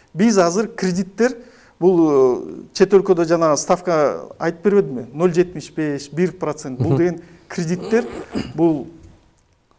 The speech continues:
Speaker 1: өнүгө турган, э, э,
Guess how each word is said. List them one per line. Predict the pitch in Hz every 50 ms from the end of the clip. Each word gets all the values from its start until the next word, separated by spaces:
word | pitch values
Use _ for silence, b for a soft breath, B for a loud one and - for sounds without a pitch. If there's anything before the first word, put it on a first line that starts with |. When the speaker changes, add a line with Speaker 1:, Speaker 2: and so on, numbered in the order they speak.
| _ - - - -
Speaker 1:
өнүгө | 151 160 170 180 180 175 180 180 180
турган, | 190 170 160 165 156 147 135 120 B B B B B B B _
э, | - 123 120 120 113 117 117 117 113 113 113 110 101 - - - b b b b b b b b _
э, | - - 123 123 113 104 101 -